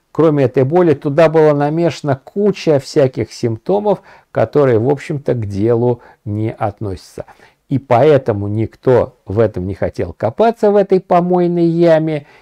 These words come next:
и никто никакие исследования не делал. Теперь, слава богу, зачислено это все по ведомству артропатии,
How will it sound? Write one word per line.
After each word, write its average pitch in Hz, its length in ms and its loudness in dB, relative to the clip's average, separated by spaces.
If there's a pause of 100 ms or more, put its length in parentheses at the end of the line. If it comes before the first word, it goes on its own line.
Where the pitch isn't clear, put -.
(120)
и 101 100 -12
никто 113 360 -4
никакие 135 460 -2
исследования 107 640 -6
не 101 60 -8
делал. 87 220 -10 (420)
Теперь, 143 320 0
слава 117 400 -2
богу, 110 400 0
зачислено 117 760 -6
это 92 140 -6
все 90 240 -4
по 104 220 -4
ведомству 92 600 -6
артропатии, 151 880 -8